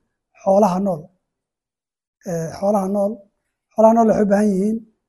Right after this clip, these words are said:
inay helaan daaq iyo biyo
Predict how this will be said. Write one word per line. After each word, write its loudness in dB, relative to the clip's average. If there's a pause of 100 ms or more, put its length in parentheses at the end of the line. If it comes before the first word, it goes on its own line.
(380)
inay -2
helaan -2 (360)
daaq 4 (400)
iyo -6
biyo -2